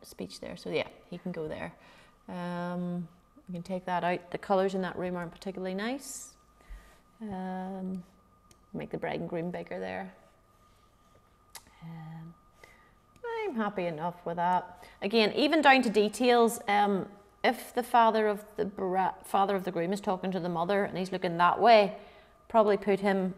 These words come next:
towards the left. And then these girls that are looking that way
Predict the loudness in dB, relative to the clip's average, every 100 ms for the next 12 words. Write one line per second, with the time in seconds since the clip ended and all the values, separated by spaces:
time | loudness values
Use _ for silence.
0 | -12 -2 0 0 2 6 6 6 2 -14
1 | -20 -20 -16 -4 0 2 4 2 2 4
2 | 4 4 4 4 6 4 4 6 8 8
3 | 6 6 4